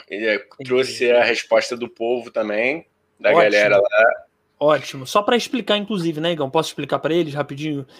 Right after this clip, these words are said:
Speaker 2: Pra quem tá
Speaker 1: Pode,
Speaker 2: vendo, quem tá
Speaker 1: pode.
Speaker 2: ouvindo? É o seguinte, meus amigos, o que que acontece? O Igão, ele é um gênio das redes sociais do Instagram, entendeu? É um digital influencer, um
Speaker 1: <laughs>
Speaker 2: as da digital influencer.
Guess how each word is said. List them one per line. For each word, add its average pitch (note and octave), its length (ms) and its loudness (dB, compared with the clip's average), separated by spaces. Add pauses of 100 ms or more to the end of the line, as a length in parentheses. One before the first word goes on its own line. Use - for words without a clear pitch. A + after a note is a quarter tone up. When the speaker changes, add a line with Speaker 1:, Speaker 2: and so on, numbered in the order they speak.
(200)
Speaker 2:
Pra F#2+ 140 4
quem E2 220 4
tá G#2 80 8
Speaker 1:
Pode, B2 160 2
Speaker 2:
vendo, E3 200 -2
quem F#2+ 80 -2
tá G#2 60 -2
Speaker 1:
pode. A#2 140 0
Speaker 2:
ouvindo? C#3+ 360 -6 (380)
É B3+ 180 2
o B3+ 60 0
seguinte, D#3+ 640 -4
meus D3 180 -2
amigos, D3+ 560 -4
o A3 140 -8
que B3 140 -6
que - 100 -2
acontece? D3+ 720 -2
O G3+ 40 -6
Igão, D3+ 500 -4 (260)
ele F3+ 120 -4
é A3 40 0
um G3+ 100 -4
gênio E3+ 380 -2
das D#3 180 2
redes D#3 200 -4
sociais D3 340 -6
do D3 80 -10
Instagram, C#3 500 -6
entendeu? C#3+ 360 2
É G3 60 6
um A3+ 200 2
digital F#3+ 240 -2
influencer, F#3+ 680 0
um F#3+ 120 2
Speaker 1:
<laughs> F3+ 60 4
Speaker 2:
as D#3 320 2 (240)
da E3 220 4
digital F3 400 0
influencer. D#3+ 560 -2